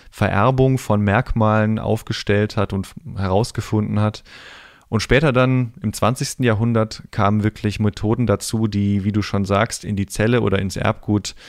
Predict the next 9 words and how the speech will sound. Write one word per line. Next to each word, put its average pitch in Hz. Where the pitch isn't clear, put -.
gezielter 143
eingreifen, 139
insofern 110
als 98
dass 98
man 95
Mutationszüchtungen 127
erfunden 123
hat. 117